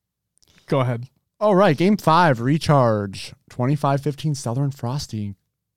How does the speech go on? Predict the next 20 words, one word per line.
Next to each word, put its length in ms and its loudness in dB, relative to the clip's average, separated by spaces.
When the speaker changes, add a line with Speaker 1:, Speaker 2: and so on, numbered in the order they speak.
Speaker 2:
Game 200 2
six, 320 -4
Aquarius, 840 -6
twenty-five 440 -2
twenty-one, 600 -2
Stellar 280 -4
and 120 -2
Frosty. 320 -6
We 100 0
have 80 2
a 60 0
game 340 0
seven 340 2
on 100 0
our 100 2
hands 440 -2
on 160 -4
Livefire. 520 -4
And, 540 0
uh, 220 0